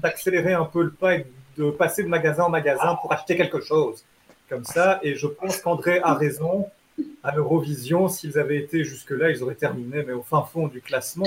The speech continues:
parce que c'est complètement oubliable. Nonobstant le, le, comment dire, la qualité de l'interprète, la chanteuse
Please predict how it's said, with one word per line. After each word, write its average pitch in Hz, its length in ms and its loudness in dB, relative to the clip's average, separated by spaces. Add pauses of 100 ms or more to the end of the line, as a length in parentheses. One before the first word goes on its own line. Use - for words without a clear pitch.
parce 135 180 -8
que 147 120 -4
c'est 147 300 -4
complètement 160 680 0
oubliable. 147 760 2 (560)
Nonobstant 196 760 6
le, 151 400 4
le, 120 320 -2
comment 123 280 -10
dire, 123 240 -4 (960)
la 131 80 -6
qualité 165 380 2
de 156 60 0
l'interprète, 151 540 0
la 127 80 -2
chanteuse 139 420 -6